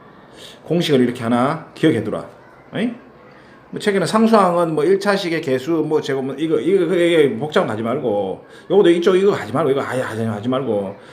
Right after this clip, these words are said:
그냥 요것에 반의 제곱이 이해가 되면 완전 제곱식이다. 중근이다.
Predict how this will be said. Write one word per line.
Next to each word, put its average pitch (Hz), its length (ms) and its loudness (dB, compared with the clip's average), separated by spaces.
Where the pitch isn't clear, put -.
그냥 151 160 2
요것에 214 520 6
반의 202 600 -2
제곱이 139 440 -2
이해가 139 400 6
되면 147 500 -8
완전 120 240 -8
제곱식이다. 101 600 -14
중근이다. 139 680 2